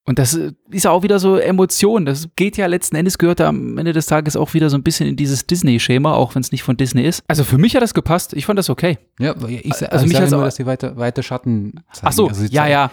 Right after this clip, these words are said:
Speaker 1: das ist richtig.
Speaker 2: es ist nicht
Speaker 1: Ja.
Speaker 2: nur, nur eben diese Überlichtgestalt, die alles richtig macht und alles gut macht. Ich meine, in dem Kontext hat er sicher einen Titel gerade geholt oder, oder ein Playoff-Spiel gewonnen, wie auch immer.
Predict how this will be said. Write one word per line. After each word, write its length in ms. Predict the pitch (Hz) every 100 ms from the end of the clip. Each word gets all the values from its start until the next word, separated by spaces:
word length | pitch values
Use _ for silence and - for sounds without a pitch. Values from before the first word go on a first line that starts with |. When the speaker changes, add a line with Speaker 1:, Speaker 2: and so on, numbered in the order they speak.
| -
Speaker 1:
das 140 | 143
ist 60 | 120
richtig. 160 | 120
Speaker 2:
es 80 | 113
ist 100 | 131
nicht 120 | 131
Speaker 1:
Ja. 40 | 131
Speaker 2:
nur, 300 | 131 113 110
nur 400 | 123 131 135 131
eben 180 | 123 113
diese 160 | 110
Überlichtgestalt, 840 | 110 123 123 110 - 113 - 104 104
die 80 | 101
alles 200 | 104 107
richtig 280 | 107 107
macht 240 | 92 98 -
und 60 | 92
alles 180 | 98
gut 240 | - 120 -
macht. 140 | 117
Ich 40 | 110
meine, 160 | 101 92 - - _
in 100 | 98
dem 140 | 107
Kontext 360 | - 101 104 -
hat 80 | 95
er 60 |
sicher 300 | 90 92 92 - - - _
einen 160 | 107
Titel 220 | 95 120 113
gerade 220 | 117 -
geholt 280 | 113 107 107
oder, 220 | 101 98
oder 200 | 95 90
ein 240 | 92 101
Playoff-Spiel 420 | 92 104 113 - 113
gewonnen, 280 | 101 107
wie 100 | 101
auch 60 | 92
immer. 160 | 113